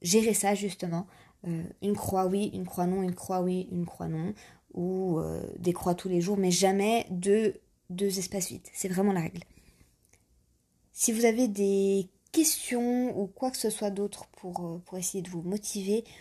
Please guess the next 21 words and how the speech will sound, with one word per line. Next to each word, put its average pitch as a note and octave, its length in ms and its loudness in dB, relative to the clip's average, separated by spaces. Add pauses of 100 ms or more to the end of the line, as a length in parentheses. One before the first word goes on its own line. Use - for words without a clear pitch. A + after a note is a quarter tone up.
(120)
vous F3+ 120 -18
pouvez F#3 220 -8
m-, F3 240 -2
évidemment F#3+ 400 -4
me F3 100 -2
les E3 80 -2
poser. A#3+ 400 -2 (400)
Sinon, C#4+ 300 0
je A#3 120 2
vous G3+ 460 2
recommande A#3+ 800 0
un F#3+ 80 0
livre A3 320 -4
qui, F#3 440 -6
que G3+ 100 -8
j'ai F#3 100 -4
trouvé F3 220 -6
vraiment A3 200 -2
super, F3+ 480 -6
qui - 160 -12
s'appelle F#3 360 -6